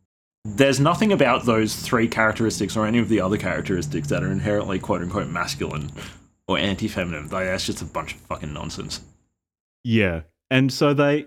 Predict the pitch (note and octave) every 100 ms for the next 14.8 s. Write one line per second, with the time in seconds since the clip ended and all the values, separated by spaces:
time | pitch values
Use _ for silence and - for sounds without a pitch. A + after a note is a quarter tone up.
0 | _ C3+ C3+ D3+ D#3 F3+ F#3+ - C3+ B2+
1 | B2 - _ _ _ _ _ _ _ _
2 | - - - - D#3+ D#3+ D#3+ E3 C3+ C3
3 | C3+ F3+ - D#3+ - - B2 - B2 A#2
4 | B2 G2 F2+ G#2+ A2 _ _ _ _ _
5 | _ _ C3 G#2+ B2 B2+ C3 C#3 C#3 D3+
6 | C3+ B2+ B2 B2+ B2 G#2 - B2 - C3
7 | B2 B2 A2 G#2+ G#2 F2+ _ _ _ _
8 | _ _ C3 G#2+ A2 - A#2 G2+ G2+ G#2+
9 | A2+ A2 F#2+ - A#2+ - - A#2 G#2+ G2
10 | G#2+ A2 G#2+ G#2 - A2 G2 G#2 G2 -
11 | A#2 G2 F#2 - F#2 E2+ - - _ _
12 | _ _ _ _ A#2+ A#2 G#2+ G2+ F#2+ F#2+
13 | G2 _ _ _ _ _ A#2+ A2 A2 G#2+
14 | G#2 - A2 G2+ F#2+ G#2 G#2+ G#2